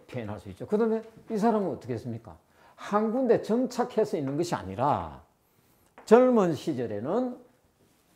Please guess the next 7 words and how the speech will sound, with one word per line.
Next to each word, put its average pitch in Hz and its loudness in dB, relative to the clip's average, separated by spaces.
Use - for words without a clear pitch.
여러 107 2
군데 135 0
이동을 147 -2
하겠죠. - -20
그죠? - -20
공부를 202 6
하는데도 156 0